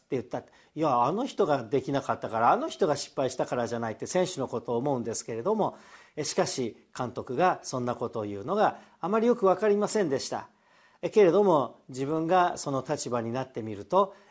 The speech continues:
え、そのことが実感としてよくわかります。監督はやることがいっぱいあるし、責任がありますし、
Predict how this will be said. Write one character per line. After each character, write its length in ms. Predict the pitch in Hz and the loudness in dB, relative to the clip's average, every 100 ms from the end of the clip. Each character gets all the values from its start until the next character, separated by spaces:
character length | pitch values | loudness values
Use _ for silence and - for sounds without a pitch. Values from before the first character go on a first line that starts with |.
| - | -12
え、 60 | |
そ 140 | 117 135 | -6 -4
の 100 | 127 | -4
こ 120 | 131 | -4
と 120 | 123 | -6
が 140 | 110 110 | -6 -6
実 240 | 127 - | -6 -6
感 200 | 185 180 | -4 -2
と 120 | 185 | -2
し 120 | 175 | -4
て 280 | - 165 - 143 | 0 0 -2 -2
よ 120 | 175 | -2
く 120 | 170 | 0
わ 120 | 160 | 0
か 120 | 165 | 0
り 80 | 185 | -2
ま 140 | 202 190 | -2 -4
す。 220 | - _ _ _ _ _ | -8 _ _ _ _ _
監 160 | 143 131 | -4 -4
督 220 | 127 - | -4 -2
は 80 | 123 | 0
や 140 | 135 | 2
る 100 | 160 | 2
こ 140 | 160 175 | 0 -2
と 100 | 151 | 0
が 100 | 139 | 0
い 60 | |
っ 40 | 151 | -2
ぱ 300 | - - 214 | -4 0 2
い 80 | 226 | 2
あ 80 | |
る 80 | 175 | 2
し、 300 | - 131 - _ _ - | -2 -6 -12 _ _ -4
責 340 | - 147 143 | 0 0 0
任 240 | 135 123 | -2 -2
が 300 | 131 180 165 - | 2 2 2 -4
あ 100 | 127 | -2
り 100 | 131 | 0
ま 120 | 135 | 0
す 140 | - 117 | -2 -6
し、 300 | - 113 | -10 -14